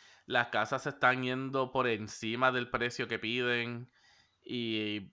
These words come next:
o sea, y no por encima tres mil, cuatro mil, quin-, cinco, no, no, no, no. Se están yendo a veces más de cincuenta mil dólares por encima de lo que están pidiendo.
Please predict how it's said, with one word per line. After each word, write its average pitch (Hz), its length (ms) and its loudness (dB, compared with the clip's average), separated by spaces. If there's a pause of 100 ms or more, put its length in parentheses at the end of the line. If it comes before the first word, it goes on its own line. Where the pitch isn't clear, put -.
(380)
o - 40 -20
sea, 127 300 4
y 127 160 -4
no 117 140 0
por 151 140 4
encima 139 1600 4
tres 123 220 0
mil, 135 800 0
cuatro 117 300 0
mil, 127 260 -4
quin-, - 280 -10
cinco, 113 260 -8
no, 107 220 -4
no, 110 220 -4
no, 85 120 -8
no. 87 320 -8
Se 98 100 -10
están 101 260 -8
yendo 123 280 -2
a 139 80 4
veces 131 320 -4
más 113 300 -2
de 147 80 -6
cincuenta 107 640 -6
mil 107 180 -8
dólares 113 360 -2
por 104 120 -6
encima 87 420 -12 (1400)
de 127 120 -4
lo 113 100 0
que 113 60 -8
están 104 260 -6
pidiendo. 92 600 -10